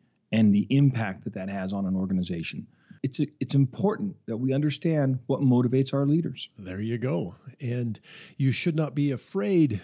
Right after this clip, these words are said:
Speaker 2: to do the autopsy. Uh, a lot of people think, "Well, I can already see what I already know what's wrong." But, you know, as we've spent this last almost twelve episodes going through the malignancies of, that are affecting leadership today, I'd be willing to bet that if you were to go through and look at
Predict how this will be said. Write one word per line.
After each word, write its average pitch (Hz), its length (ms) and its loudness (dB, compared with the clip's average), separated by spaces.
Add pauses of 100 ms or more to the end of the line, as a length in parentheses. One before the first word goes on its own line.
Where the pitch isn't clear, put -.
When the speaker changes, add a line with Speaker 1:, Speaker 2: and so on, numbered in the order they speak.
Speaker 2:
to - 100 -12
do 117 100 -2
the 113 180 0
autopsy. 107 800 -6 (200)
Uh, 101 380 -8
a - 80 -10
lot 110 240 -6
of 120 80 -8
people 123 260 -6
think, 127 240 -8
"Well, 107 220 -8
I 104 100 -8
can 95 160 -12
already 98 300 -10
see 160 240 -6
what 92 160 -8
I 95 80 -10
already 98 200 -10
know 104 140 -8
what's 147 260 -8
wrong." 90 300 -10 (480)
But, 127 100 -2
you 123 80 -4
know, 131 100 0
as 120 120 -2
we've 127 140 0
spent 147 320 -4
this 127 180 -4
last 117 460 -8 (520)
almost 127 380 -8
twelve 139 260 -4
episodes 113 600 -6
going 113 320 -6
through 123 180 -4
the 113 60 -6
malignancies 117 880 -6 (100)
of, 92 380 -12 (140)
that 107 120 -8
are 101 80 -4
affecting 117 420 -6
leadership 123 460 -6
today, 95 340 -10 (640)
I'd 110 140 -8
be 110 100 -4
willing 143 300 -2
to 107 80 -4
bet 127 320 -2
that 98 140 -6
if - 160 -12
you 165 120 0
were 147 100 2
to 113 80 -2
go 127 220 0
through 131 340 -2
and 110 280 -4
look 180 200 -2
at 226 80 -6